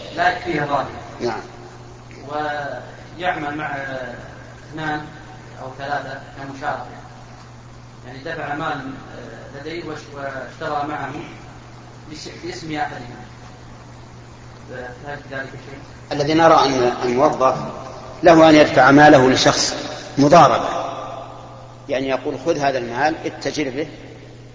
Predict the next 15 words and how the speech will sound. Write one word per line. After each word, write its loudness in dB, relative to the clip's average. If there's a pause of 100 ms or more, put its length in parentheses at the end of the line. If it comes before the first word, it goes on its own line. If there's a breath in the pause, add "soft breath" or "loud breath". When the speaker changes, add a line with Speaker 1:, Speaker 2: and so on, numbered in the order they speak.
(140)
Speaker 2:
ولي 0
نصفه، -6 (280)
ولي 2
نصف -4
الربح -6 (640)
ولك 0
نصف -8
الربح"، -12 (1400)
لأن، -4
لأن -4
الموظف -2
الآن 6 (120)
لم 6
يباشر 6
العمل، -2